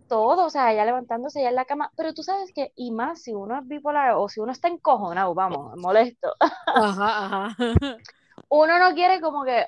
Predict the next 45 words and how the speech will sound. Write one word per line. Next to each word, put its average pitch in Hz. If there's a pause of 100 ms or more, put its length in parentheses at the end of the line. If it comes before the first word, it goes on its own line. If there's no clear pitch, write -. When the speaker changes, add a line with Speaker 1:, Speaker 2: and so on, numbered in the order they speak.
Speaker 1:
uno 285
aunque 320
sepa 254
que 220
alguien 220
lo 262
está 277
grabando 285
y -
porque 214
esto 247
es 247
a 254
miras 247
de 226
hacer 240
un 247
documental, 262
uno 240
como 262
que, 247
"Mira, 359
vete 339
para 359
allá", 339
o 269
sea, 233 (280)
ella 269
nunca 285 (180)
o 214
casi 214
nunca 254
se 254
dirige 196
a 226
la 208
cámara. 214 (500)
O 185
sea, 208
Speaker 2:
Ah, 226
Speaker 1:
ella 226
Speaker 2:
ok. 233
Speaker 1:
permite 226
que, 196
que, -